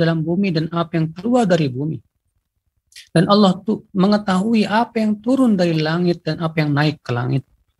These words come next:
Dan Allah Maha Rahim lagi Maha Ghafur. Maka Allah memuji dirinya karena Allah pemilik kerajaan langit dan bumi.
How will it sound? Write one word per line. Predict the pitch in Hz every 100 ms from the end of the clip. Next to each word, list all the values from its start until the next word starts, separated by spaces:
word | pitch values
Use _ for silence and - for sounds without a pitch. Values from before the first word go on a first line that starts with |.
| _ _ _ _ _ _ _ _ _
Dan | 147 180
Allah | 160 139 131
Maha | 123 123
Rahim | 120 110 135 131 120
lagi | 110 120
Maha | 113 113
Ghafur. | 113 107 - 127 123 120 - _ _ _ _ _ _ _ _ _ _ _ _ _
Maka | - 190
Allah | 147 127
memuji | 131 131 139 - 147 135 - _ _ _ _ _ -
dirinya | 131 139 165 160 139
karena | - 135 135 135 -
Allah | 156 127 -
pemilik | 135 139 139 139 135 -
kerajaan | - 131 113 - 120
langit | 127 131 117
dan | 120 110
bumi. | 113 110